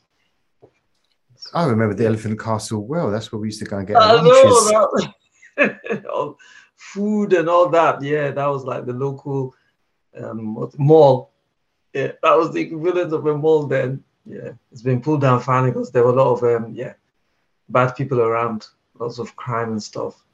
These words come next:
Speaker 2: Yeah.
Speaker 1: So, so Mojo, in your new book, you talk about Time Waster's Guide to Management, and we talk about,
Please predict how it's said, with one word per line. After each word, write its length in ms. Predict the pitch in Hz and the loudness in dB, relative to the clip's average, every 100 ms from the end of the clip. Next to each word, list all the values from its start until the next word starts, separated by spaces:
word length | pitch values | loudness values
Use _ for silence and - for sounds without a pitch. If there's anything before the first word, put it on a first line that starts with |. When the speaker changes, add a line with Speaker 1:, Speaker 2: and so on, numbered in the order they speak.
| _ _ _ _ - | _ _ _ _ -20
Speaker 2:
Yeah. 120 | - _ _ _ _ _ _ _ _ _ _ _ | -20 _ _ _ _ _ _ _ _ _ _ _
Speaker 1:
So, 440 | - 185 - - - | -8 -8 -6 -12 -12
so 200 | - 202 | -2 2
Mojo, 580 | 214 208 - 120 127 - - - - _ _ _ _ _ _ _ _ _ _ | 4 2 2 -2 -2 -6 -18 -18 -20 _ _ _ _ _ _ _ _ _ _
in 160 | 175 175 | -4 0
your 100 | 185 | 2
new 220 | 165 165 | 2 0
book, 260 | 113 117 - | -2 -8 -10
you 60 | |
talk 240 | 120 139 135 | -6 -6 -4
about 300 | 120 117 117 | -4 -4 -6
Time 260 | 127 120 | -4 -2
Waster's 300 | 117 107 107 | -2 -6 -10
Guide 240 | 98 110 104 | -10 -8 -8
to 100 | 110 | -6
Management, 760 | 98 95 95 87 95 92 92 - | -6 -4 -6 -8 -8 -8 -8 -10
and 100 | 101 | -8
we 100 | 113 | -8
talk 280 | - 120 | -10 -10
about, 440 | 117 95 104 113 | -8 -4 -4 -4